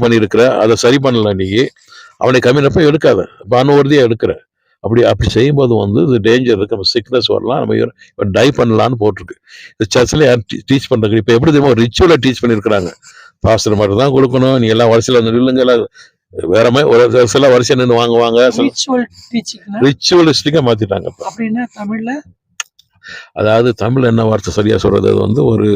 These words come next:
Speaker 1: சங்கட-,
Speaker 2: சடங்காச்சாரம்.
Speaker 1: சடங்காச்சாரம் அப்படி பண்ணிட்டாங்களே
Speaker 2: ம்.
Speaker 1: தவிர, அதோட முக்கியமான மீனிங்கவோ, அதோட எவ்வளவு சீரியஸ்ங்கிறத யாரும் சொல்லித் தரதில்ல. சர்ச்சில் என்ன சொல்லுவாங்க, காஸ்பலை சொல்லுங்க, அவரு அப்படி பத்தி கொடுத்தாரு, இது, இது,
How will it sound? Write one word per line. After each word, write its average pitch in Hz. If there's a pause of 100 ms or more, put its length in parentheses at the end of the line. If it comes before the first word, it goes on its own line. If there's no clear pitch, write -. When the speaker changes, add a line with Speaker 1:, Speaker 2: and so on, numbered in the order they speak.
(340)
Speaker 1:
சங்கட-, 139 (960)
Speaker 2:
சடங்காச்சாரம். 262
Speaker 1:
சடங்காச்சாரம் 139
அப்படி 104
பண்ணிட்டாங்களே 104
Speaker 2:
ம். 95
Speaker 1:
தவிர, 101 (560)
அதோட 107 (100)
முக்கியமான 139 (160)
மீனிங்கவோ, 117 (140)
அதோட 107 (100)
எவ்வளவு 120
சீரியஸ்ங்கிறத 127
யாரும் 113
சொல்லித் 107
தரதில்ல. 95 (680)
சர்ச்சில் 127
என்ன 131
சொல்லுவாங்க, 123
காஸ்பலை 120
சொல்லுங்க, 110
அவரு 107
அப்படி 117
பத்தி 101
கொடுத்தாரு, 104 (480)
இது, 113 (280)
இது, 113